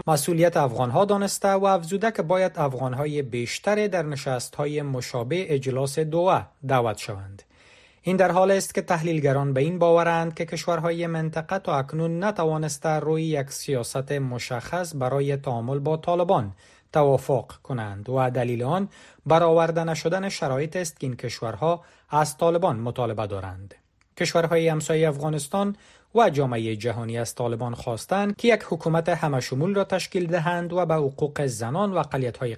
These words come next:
قومی و مذهبی احترام کنند. اما مقامات طالبان بارها تاکید کردند که حکومت این گروه فراگیر بوده و حقوق زنان در چوکات شریعت تامین است.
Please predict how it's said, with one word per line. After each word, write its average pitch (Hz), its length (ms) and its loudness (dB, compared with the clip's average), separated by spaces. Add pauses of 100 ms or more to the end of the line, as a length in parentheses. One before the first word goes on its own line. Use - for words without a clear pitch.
قومی 120 380 -2
و 202 120 4
مذهبی 151 560 0 (360)
احترام 175 480 4
کنند. 90 460 -8 (560)
اما 233 220 6
مقامات 156 460 2
طالبان 151 580 0
بارها 127 360 0
تاکید 139 520 -6
کردند 180 560 -4
که 180 240 -4
حکومت 165 440 -4
این 139 140 -4
گروه 135 240 0
فراگیر 127 480 -2
بوده 208 320 2 (500)
و 214 100 6
حقوق 180 440 0
زنان 147 360 0
در 196 160 0
چوکات 143 560 -2
شریعت 135 640 -4 (240)
تامین 170 320 2
است. - 340 -14